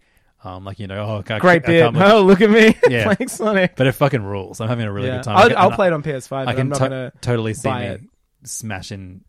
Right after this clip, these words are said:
Speaker 1: heaps of Sonic out, um, over
Speaker 2: Yeah.
Speaker 1: the next few weeks. Like, it's, it's a, I don't know, like, it's, Switch has had a pretty strong end. I know, I know that it's not the ideal way to play Sonic, but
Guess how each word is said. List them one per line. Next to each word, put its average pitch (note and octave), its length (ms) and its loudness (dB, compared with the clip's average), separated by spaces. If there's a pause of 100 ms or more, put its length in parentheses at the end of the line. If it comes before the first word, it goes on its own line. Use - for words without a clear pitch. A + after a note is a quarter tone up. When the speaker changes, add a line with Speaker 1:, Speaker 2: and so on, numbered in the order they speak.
(120)
Speaker 1:
heaps G2 300 -12
of F2+ 100 -16
Sonic F#2 300 -14
out, F#2 240 -12 (380)
um, G2 220 -16
over C3 60 -8
Speaker 2:
Yeah. C3 80 -8
Speaker 1:
the G2 60 -8
next G2 200 -14
few G2 120 -12
weeks. F#2 280 -14
Like, G2+ 200 -10 (680)
it's, C#3 200 -10
it's D#3 160 -4
a, A#3+ 140 0
I E3+ 60 4
don't F#3+ 100 2
know, F#3+ 80 2
like, C#3 140 0
it's, B2 300 -14
Switch C3 200 -2
has D#3 100 -4
had D#3 100 0
a A#2 40 -4
pretty A#2+ 180 -6
strong G#2+ 440 -8
end. G#2+ 280 -12
I G#2+ 80 -8
know, A#2 320 -4
I A2 140 -10
know B2 180 0
that G#2 160 -10
it's G2 120 -12
not G#2+ 80 -12
the G2 100 -12
ideal F#2 260 -12
way F#2+ 180 -12
to F#2 80 -14
play G2 180 -14
Sonic, F#2+ 400 -16
but G2 180 -12